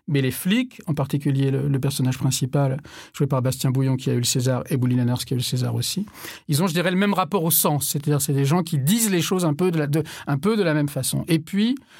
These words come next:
la ré-, ma réserve que je généraliserai au cinéma d'aujourd'hui, c'est que on est dans un moment, pour moi, assez, assez bizarre, qui me laisse vraiment perplexe, mais dans les deux sens du mot, c'est-à-dire à la fois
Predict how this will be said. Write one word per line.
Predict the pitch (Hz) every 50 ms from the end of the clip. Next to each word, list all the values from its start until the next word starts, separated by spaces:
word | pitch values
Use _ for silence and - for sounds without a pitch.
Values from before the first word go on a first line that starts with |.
| - -
la | - 160 156
ré-, | 151 170 175
ma | 175 170 175
réserve | 165 180 170 165 165 151 143 139 139 139
que | - 135
je | 127 131
généraliserai | 127 139 151 156 160 156 147 147 143 143 143 131 139 139 147 147 139
au | 131 127 123
cinéma | - 160 135 131 135 147 147
d'aujourd'hui, | 139 139 131 131 127 127 127 127 131 131 147 175 196 - - _ _ - - - - - - - _
c'est | - - 147 135
que | - - 175 175 185 208 196 - _ _ -
on | 160 156 170
est | 202 220
dans | 202 196 180 180
un | 165
moment, | 165 160 160 156 160 160 151
pour | 156 - 131 139
moi, | 151 156 147
assez, | 139 - - - 208 196 165 160
assez | 160 - - 214 190
bizarre, | 175 170 151 151 143 143 143
qui | - -
me | 135 139
laisse | 139 139 139
vraiment | 139 156 175 202 202 202
perplexe, | - 208 185 - - 190 175 165 160 - -
mais | 151 143
dans | 143 135
les | 135
deux | 139 165 165
sens | 160 175 160 156
du | 143 143 139
mot, | 139 147 170
c'est-à-dire | 135 - 147 127 127 127
à | 131
la | 135 131
fois | - - 156 135 131 127